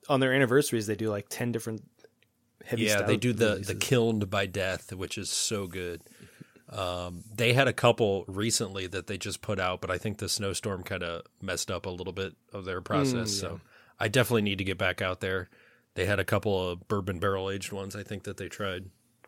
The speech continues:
Speaker 2: or that they put in. But
Speaker 1: Gotta get some cans of their stuff so we can review 'em,
Speaker 2: Yeah.
Speaker 1: 'cause we, I think we've had one beer on the show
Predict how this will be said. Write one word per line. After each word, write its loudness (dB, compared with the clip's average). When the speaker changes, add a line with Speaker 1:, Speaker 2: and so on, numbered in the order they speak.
Speaker 2:
or -6
that -6
they -4
put -6
in. -8
But -6
Speaker 1:
Gotta -2
get -2
some -2
cans -4
of -8
their -4
stuff -6
so -4
we -8
can -8
review -2
'em, -4
Speaker 2:
Yeah. -6
Speaker 1:
'cause -4
we, -10
I -20
think 0
we've 0
had 0
one -4
beer 2
on 0
the 2
show -2